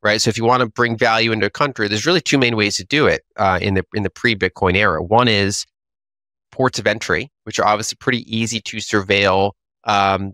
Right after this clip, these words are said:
you know, some gets through, but it's, you know, it's pretty limited. Um, and then two is, is wire transfers in and out, but they're also surveilled and controlled. Whereas when you have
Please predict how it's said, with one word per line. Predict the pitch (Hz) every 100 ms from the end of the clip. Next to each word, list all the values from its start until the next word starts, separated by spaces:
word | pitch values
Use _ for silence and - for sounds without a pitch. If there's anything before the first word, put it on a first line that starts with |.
| -
you | 117
know, | 98
some | - 127 131
gets | 110 -
through, | - 104 107 107
but | 101 98
it's, | 98 - - _ _ -
you | 113
know, | 87 95
it's | 107 -
pretty | 170 117
limited. | 113 123 85 104 143 _ _ -
Um, | 117 113 113 113
and | 123
then | 120 117
two | - 202
is, | 151 120 -
is | 110 104
wire | 104 117 139 123
transfers | - 110 98 - 98 -
in | 117 104
and | 101
out, | 120 90 117 - _ _ -
but | 117
they're | 151
also | 127 113 107 95
surveilled | - 113 98 98 92
and | 90 90
controlled. | - - - - _ _ _ _
Whereas | 123 120 110 110 -
when | 120 117
you | 110
have | 120 117 110 107 107